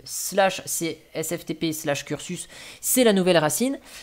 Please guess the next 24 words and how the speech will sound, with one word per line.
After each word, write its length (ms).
on 180
a 80
une 140
contrainte, 600
c'est 260
que 360
ce 180
dossier 580
doit 460
appartenir 680
à 100
l'utilisateur 800
root. 260
Ça, 160
on 60
n'a 100
pas 80
le 60
choix, 440
c'est 220
imposé. 600
Donc, 340
on 140
va 280